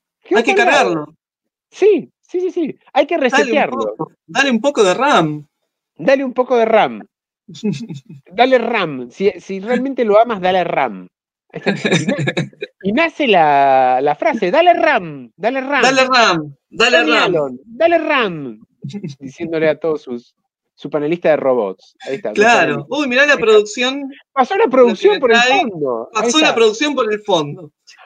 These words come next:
Speaker 1: Mirá,
Speaker 2: Mirá.
Speaker 1: mirá qué casualidad, Simón,
Speaker 2: Mirá,
Speaker 1: y deberíamos
Speaker 2: nos
Speaker 1: ya buscar
Speaker 2: auspicia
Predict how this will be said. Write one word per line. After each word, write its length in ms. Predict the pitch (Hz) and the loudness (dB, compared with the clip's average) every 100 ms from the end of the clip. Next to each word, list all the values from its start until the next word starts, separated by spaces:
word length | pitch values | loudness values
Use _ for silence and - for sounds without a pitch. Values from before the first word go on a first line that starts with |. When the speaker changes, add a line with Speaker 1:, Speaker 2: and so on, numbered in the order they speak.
| _ | _
Speaker 1:
Mirá, 160 | 370 403 | 2 4
Speaker 2:
Mirá. 160 | 381 | 4
Speaker 1:
mirá 120 | 403 480 | 2 0
qué 120 | 415 | -2
casualidad, 560 | 254 - 202 180 160 | -4 -4 2 6 4
Simón, 260 | 156 180 226 | 4 2 2
Speaker 2:
Mirá, 120 | 240 233 | 2 0
Speaker 1:
y 20 | |
deberíamos 340 | 196 220 339 349 | 2 2 2 0
Speaker 2:
nos 100 | 226 | 0
Speaker 1:
ya 80 | 262 | 2
buscar 460 | 254 - 247 233 | 0 0 2 2
Speaker 2:
auspicia 120 | 226 | 2